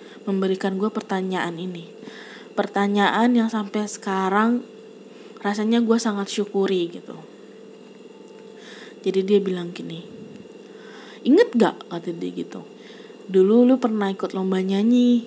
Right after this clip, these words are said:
di sekolah?" gitu. Gue tuh coba inget-inget gitu kan. Dia cuma ngasih clue itu aja. Terus gue inget-inget,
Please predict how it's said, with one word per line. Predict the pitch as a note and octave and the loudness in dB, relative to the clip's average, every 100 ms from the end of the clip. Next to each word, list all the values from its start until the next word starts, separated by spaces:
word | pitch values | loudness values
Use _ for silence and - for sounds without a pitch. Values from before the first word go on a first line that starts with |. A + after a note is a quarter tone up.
| - G3+ | -6 -10
di | |
sekolah?" | - - G#3+ G#3+ G#3 - - - | -8 -4 0 2 0 -2 -8 -16
gitu. | G3+ - - - - - - - - - - - - - - - - - - - - - - | -16 -18 -20 -20 -20 -20 -20 -20 -20 -20 -20 -20 -20 -20 -20 -20 -20 -20 -20 -20 -20 -10 4
Gue | G#3+ C4 | 6 8
tuh | C#4 D4+ | 6 4
coba | A#3+ G3 F#3+ | 4 4 0
inget-inget | F#3+ F#3+ G#3+ A3+ A#3+ A#3+ | 0 -2 -2 2 2 2
gitu | G#3+ G3+ E3+ | 0 -6 -6
kan. | E3 E3 E3+ - - - - - - - - - - - - - - - - - | -10 -10 -10 -16 -16 -18 -20 -20 -20 -20 -20 -20 -20 -20 -20 -20 -20 -20 -18 2
Dia | B3 | 4
cuma | B3+ A#3+ A3+ | 6 6 6
ngasih | A3+ A3 A#3+ - - | 4 0 -2 -4 4
clue | B3 A#3+ A#3 | 8 8 6
itu | G3+ | 4
aja. | F#3+ F#3 F3 E3+ - - | 0 -2 -6 -10 -16 -14
Terus | G#3 - | -14 -8
gue | G3 F3+ | -4 -4
inget-inget, | E3+ E3 E3+ E3+ - | -6 -12 -14 -14 -16